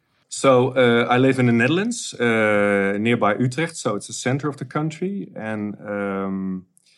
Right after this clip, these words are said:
uh, I'm married to my wife, two teenage daughters, a little, little dog. And, uh, well, it may not come as a surprise, but my work is my hobby and my hobby is my work.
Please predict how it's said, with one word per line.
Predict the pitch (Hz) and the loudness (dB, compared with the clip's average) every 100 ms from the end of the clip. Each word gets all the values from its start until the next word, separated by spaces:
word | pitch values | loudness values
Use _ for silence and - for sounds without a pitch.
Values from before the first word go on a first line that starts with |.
| _ _ _ _ | _ _ _ _
uh, | 95 98 95 95 | -2 0 0 -2
I'm | 104 101 | -4 -6
married | 101 107 120 | -6 -4 -4
to | 120 | -4
my | 110 | -2
wife, | 101 104 110 110 | -2 -2 -2 -6
two | - 113 101 - _ _ _ | -10 -6 -6 -8 _ _ _
teenage | - 131 120 - | -4 0 0 0
daughters, | 117 120 127 123 - | 0 0 -2 -6 -6
a | 110 | -2
little, | 110 104 101 104 | -2 -2 -4 -8
little | 110 113 104 | -6 -4 -4
dog. | 110 110 147 - - | -4 -4 -6 -14 -14
And, | 98 101 98 98 | -8 -4 -4 -6
uh, | 98 98 98 98 98 | -6 -6 -4 -4 -6
well, | 107 107 107 | -6 -6 -6
it | |
may | 107 110 117 | -4 0 0
not | 107 - | -2 -4
come | - 117 | -2 -2
as | 104 | -2
a | - | -8
surprise, | - 131 117 - | -6 0 0 0
but | 107 104 - - | -4 -6 -12 -10
my | 104 104 | -6 -4
work | 101 117 | -2 -4
is | 117 117 | -4 -8
my | |
hobby | 104 117 107 101 | -6 -4 -2 -2
and | 98 | -4
my | |
hobby | 101 113 | -6 -6
is | 98 | -8
my | 98 | -6
work. | 92 135 - | -6 -6 -8